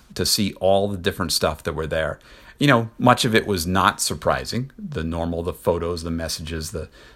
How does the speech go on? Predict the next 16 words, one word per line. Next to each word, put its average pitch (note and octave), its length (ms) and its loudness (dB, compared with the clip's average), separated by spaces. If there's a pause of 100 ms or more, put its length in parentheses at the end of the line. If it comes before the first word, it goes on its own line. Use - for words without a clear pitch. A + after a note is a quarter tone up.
the G2+ 100 2
different F#2+ 320 -2
things F#2 260 0
there. F2+ 340 2 (240)
The C3+ 100 2
security F3+ 560 2
thing A#2+ 320 4
was A#2 200 4
interesting A2+ 460 -2
to E2+ 80 -4
see A2 240 2
that G#2 120 2
it F#2+ 160 2
was F#2+ 200 -4
logging, F#2 480 2
or F#2 320 2